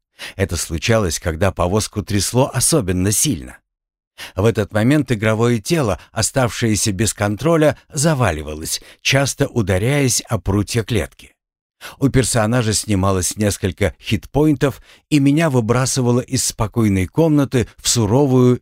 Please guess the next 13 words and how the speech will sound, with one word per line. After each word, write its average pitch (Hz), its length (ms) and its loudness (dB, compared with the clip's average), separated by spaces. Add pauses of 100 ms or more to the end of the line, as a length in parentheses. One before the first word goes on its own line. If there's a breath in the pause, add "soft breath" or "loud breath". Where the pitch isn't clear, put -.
игровую 90 540 0
действительность. 80 1000 -6 (720 loud breath)
Я 151 340 2
даже 139 280 0
сначала 151 480 0
просил 139 520 0
девушек 147 600 0 (160 soft breath)
поддерживать 120 760 0
меня 95 360 2 (140 soft breath)
в - 80 -10
случае 107 440 0
сильной 107 400 2
тряски, - 540 -4